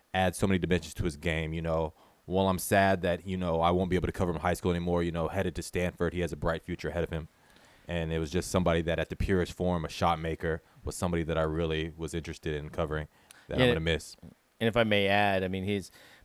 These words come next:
Speaker 2: basically his senior year was cut a little bit short with his injury. I think that he was showing that he could, uh, he could lead a team, uh, as the main focal point,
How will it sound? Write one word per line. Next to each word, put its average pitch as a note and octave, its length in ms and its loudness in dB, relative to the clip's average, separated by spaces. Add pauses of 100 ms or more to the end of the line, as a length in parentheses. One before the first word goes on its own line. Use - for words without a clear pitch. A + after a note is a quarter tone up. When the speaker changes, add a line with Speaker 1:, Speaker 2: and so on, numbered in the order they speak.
Speaker 2:
basically A2+ 360 2
his G2+ 140 -4
senior G#2+ 200 -4
year G2+ 140 0
was G2+ 140 0
cut - 240 0
a B2 40 2
little A#2 120 6
bit G#2+ 140 2
short G#2+ 260 0
with G2+ 160 0
his F#2 160 -2
injury. G#2+ 600 0
I A2+ 80 0
think A2 180 -4
that F#2 140 -4
he A2 80 0
was G#2 120 0
showing G#2 400 2
that F#2+ 160 -4
he G#2 140 0
could, G2+ 340 0
uh, F#2+ 260 2 (500)
he A#2+ 120 -2
could A#2 160 0
lead B2 200 0
a B2 60 2
team, F2 340 -6 (580)
uh, F#2 580 0
as F#2+ 200 -2
the G2+ 80 -2
main F#2+ 260 -2
focal G2+ 320 -2
point, F2+ 380 -6